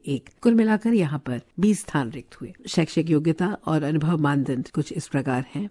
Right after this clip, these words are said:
आर्थिक रूप से कमजोर वर्ग, अनुसूचित जाति, अनुसूचित जनजाति,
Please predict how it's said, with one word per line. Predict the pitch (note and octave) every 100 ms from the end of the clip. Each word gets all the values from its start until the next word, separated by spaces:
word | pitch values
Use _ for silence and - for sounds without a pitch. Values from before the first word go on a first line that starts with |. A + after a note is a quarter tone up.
| _ G#3
आर्थिक | A3 B3 G#3
रूप | G3
से | D#3+ F#3+
कमजोर | E3+ C#3+ D#3 D#3
वर्ग, | D3 D#3 F#3 - -
अनुसूचित | E3 D3+ - D3 D3+
जाति, | D#3+ D#3 G3 -
अनुसूचित | F3 F3 G3 F#3+ F#3
जनजाति, | A3 A3+ C#3+ A#2 - B2